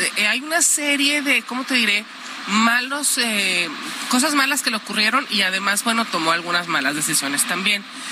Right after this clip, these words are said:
Entonces, este, y a mí siempre me, me conmovía mucho que estuviera aquí enterrado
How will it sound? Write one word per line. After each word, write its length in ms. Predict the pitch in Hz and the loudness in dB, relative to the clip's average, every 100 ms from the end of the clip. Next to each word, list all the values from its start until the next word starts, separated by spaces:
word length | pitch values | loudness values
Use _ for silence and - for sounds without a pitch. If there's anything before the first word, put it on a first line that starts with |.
| - - - | -10 -6 -4
Entonces, 680 | 196 - 220 214 233 226 - | -2 0 2 2 2 2 2
este, 520 | 220 - 202 185 180 214 | 2 2 2 0 0 0
y 180 | 214 208 | 0 0
a 140 | 190 208 | -2 0
mí 100 | 214 | -2
siempre 280 | 254 269 | -2 0
me, 160 | 285 262 | 2 2
me 140 | 208 202 | 0 -2
conmovía 540 | 202 202 196 196 220 | -2 0 2 2 2
mucho 420 | 247 247 - 214 - | 0 -2 0 -2 -2
que 80 | |
estuviera 680 | 208 - 202 214 208 196 208 - | -2 -2 0 2 2 2 0 -4
aquí 240 | 190 208 | -8 -8
enterrado 680 | 202 - 214 208 190 180 | -6 -4 -2 0 -2 -6